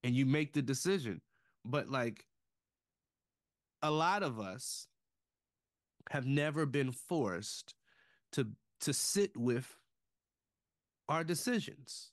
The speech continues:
Something is hard. "Oh, you don't have to go back tomorrow." I remember my friend telling her child that.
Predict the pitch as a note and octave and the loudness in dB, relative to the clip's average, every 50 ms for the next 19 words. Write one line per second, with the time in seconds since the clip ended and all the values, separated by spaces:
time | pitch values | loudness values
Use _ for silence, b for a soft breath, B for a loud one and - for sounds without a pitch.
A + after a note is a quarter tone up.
0 | _ - - - E3 E3 D#3+ - E3+ D#3+ D#3 D3 C3 - - F3 E3+ E3 F3 F#3 | _ -10 -2 0 0 0 2 2 2 2 2 2 2 0 2 4 4 4 4 4
1 | G3 G#3 G#3 G3+ - _ _ _ _ _ _ _ - D#3+ E3 D#3+ E3 F#3 F#3 D#3+ | 2 0 -2 -4 -10 _ _ _ _ _ _ _ 0 2 2 2 4 2 2 2
2 | D3 A#2+ A2 - A2 G2 G#2+ G2+ F2 F#2 F2+ E2 - - - - G#2 F2 - - | 0 -2 -4 -6 -4 -2 -2 0 0 0 0 -2 -4 -8 -8 -6 -4 -4 -2 -4
3 | - - C3 C3+ - _ _ _ _ _ _ _ _ _ _ _ _ _ - F#3+ | -4 -6 -8 -10 -12 _ _ _ _ _ _ _ _ _ _ _ _ _ -2 0
4 | G3+ G3+ F#3 F#3 F#3+ F#3+ F#3 E3 E3+ E3 E3 E3 D#3 - - F#3 F#3 F3 E3 - | 2 4 4 4 4 4 4 2 2 2 2 0 0 0 0 0 0 0 0 0
5 | F3 E3+ E3+ E3 E3 E3 D#3+ - G3 G3 G3+ F#3 C#3+ - - - - - | 0 0 0 0 0 -2 -2 -2 -2 0 0 0 -2 -4 -8 -12 -14 -14